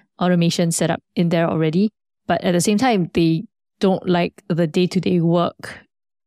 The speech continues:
doing the day-to-day work inside of those platforms because they're not really built, um, for easy writing. And so that's kind of where we come in and help with that day-to-day, um, newsletter operations.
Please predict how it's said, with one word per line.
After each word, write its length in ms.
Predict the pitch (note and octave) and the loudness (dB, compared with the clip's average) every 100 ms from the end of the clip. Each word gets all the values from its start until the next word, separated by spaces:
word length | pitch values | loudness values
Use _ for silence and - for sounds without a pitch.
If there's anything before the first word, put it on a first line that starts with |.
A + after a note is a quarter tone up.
| _ _ F#3+ E3+ | _ _ -8 -4
doing 280 | - A3 A3 | 0 2 2
the 100 | F#3 | 2
day-to-day 420 | F3+ E3+ F3 E3+ | 0 0 0 0
work 260 | E3 E3+ - | 0 -2 -4
inside 400 | F3+ D#3+ F3+ F3+ | -4 -2 -2 -2
of 140 | E3+ | -4
those 180 | - E3+ | -4 -4
platforms 400 | - D3 F3 E3+ | -4 -6 -4 -4
because 240 | - F#3 F3+ | -4 -4 -2
they're 100 | F#3 | -2
not 160 | F#3+ | -2
really 260 | F#3 F#3+ F#3 | 0 0 -2
built, 340 | - F3+ G3 _ _ _ _ _ - | -2 -2 -2 _ _ _ _ _ -6
um, 160 | F3 | -6
for 180 | E3 - | -4 -4
easy 300 | - E3 E3 | -2 0 0
writing. 460 | E3+ E3 - G#3+ C4+ _ _ _ - | -2 -2 -2 -2 -4 _ _ _ -8
And 120 | F3 | -4
so 140 | F3+ | -2
that's 340 | F#3 F#3 - - | -2 -4 -6 -4
kind 200 | F3+ F3 | 0 0
of 320 | E3+ - - _ _ _ - | -2 -6 -20 _ _ _ -6
where 220 | F3+ F3+ | -2 0
we 120 | F3+ | -2
come 200 | F3 E3 | -2 -2
in 120 | E3 | -2
and 180 | E3+ D#3 | -4 -8
help 340 | D#3+ F3+ - _ _ _ | -8 -6 -6 _ _ _
with 160 | D#3+ C#3+ | -6 -4
that 180 | D3 - _ _ | -6 -8 _ _
day-to-day, 560 | - E3+ F3 F3+ F#3+ G3 _ _ _ _ | -4 -2 -4 -4 -6 -8 _ _ _ _
um, 280 | - F3 F#3 | -4 -4 -2
newsletter 380 | F3+ F3+ F3 - | 0 0 -2 -4
operations. 840 | E3+ E3+ E3 D#3+ F3+ E3+ - - | -4 -2 -4 -4 -6 -6 -8 -10